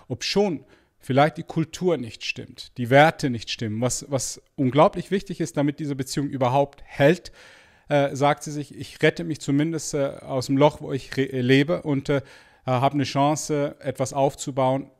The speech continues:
in Europa.“ Und dann kommen sie nach Europa, auch wenn sie jetzt,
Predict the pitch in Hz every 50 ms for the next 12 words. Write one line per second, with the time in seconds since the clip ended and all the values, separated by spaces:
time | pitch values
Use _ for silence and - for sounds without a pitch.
0 | _ _ _ _ _ _ _ _ _ - 143 135 135 135 135 135 151 156 139 -
1 | 123 87 - - _ _ _ - 131 131 143 156 175 - - - - _ _ _
2 | _ _ _ _ _ - - 196 233 240 180 165 139 123 113 - - 131 123 123
3 | 123 123 120 - - 165 185 - - - - - - _ - 139 135 113 139 156
4 | 170 196 196 180 190 185 170 165 160 156 - -